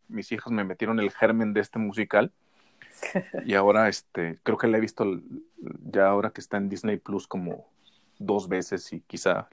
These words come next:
Speaker 1: la veré una tercera sin ningún <laughs> problema. Y,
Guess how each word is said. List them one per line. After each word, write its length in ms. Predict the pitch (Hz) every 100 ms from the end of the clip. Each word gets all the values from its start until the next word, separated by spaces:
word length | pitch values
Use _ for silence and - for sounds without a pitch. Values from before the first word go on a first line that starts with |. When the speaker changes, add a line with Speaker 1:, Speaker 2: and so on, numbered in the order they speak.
| -
Speaker 1:
la 140 | 92
veré 160 | 90 90
una 160 | 92
tercera 360 | - - 90 87
sin 180 | - 82
ningún 280 | 82 87 90
<laughs> 0 |
problema. 640 | - 131 - 151 - - - - - - - _ - - - - _ _ _ _ _ _ _ _ _ _ _ - - - -
Y, 60 | 113